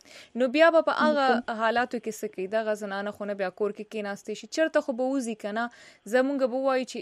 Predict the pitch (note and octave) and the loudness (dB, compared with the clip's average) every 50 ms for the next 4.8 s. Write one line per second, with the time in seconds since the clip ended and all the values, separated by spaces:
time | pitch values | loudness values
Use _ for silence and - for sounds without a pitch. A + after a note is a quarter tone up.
0 | - - D4+ C#4 - - B3+ A#3+ B3 B3+ - - A3+ - - G#3 G3+ - - A3 | -6 -4 -4 -4 -4 -4 -4 -2 -2 -2 -2 -4 -6 -2 -2 -2 -2 0 0 2
1 | G#3+ A3 F#3+ F#3+ F#3+ - - F#3 F3+ F3+ F3+ - G3+ G3 G3 A3+ A#3+ G#3+ - - | 2 2 2 0 -4 -4 -2 -2 -2 -2 -2 -4 -6 -4 -2 -2 -2 -4 -4 -6
2 | G3+ F3+ F#3+ F3+ F3+ F#3 F#3 F3+ F3+ F#3+ F#3 F3+ F3+ A3+ A#3 A3+ G3+ G#3 G3+ F#3 | -8 -6 -6 -6 -6 -8 -10 -8 -8 -8 -8 -4 0 2 2 2 2 0 -4 -4
3 | F#3+ F3+ F3+ F3 F3+ F3 - - F3 E3+ F3 _ _ _ _ _ - G#3+ G3 G#3 | -2 -2 -2 -2 -4 -6 -8 -8 -8 -8 -8 _ _ _ _ _ -6 -4 -2 -2
4 | G3 G3 G3 F#3 F#3 F#3+ - - F#3+ F#3+ G3 - - F#3 - - | -2 -2 -2 -4 -6 -6 -8 -4 -4 -4 -4 -4 -8 -12 -10 -10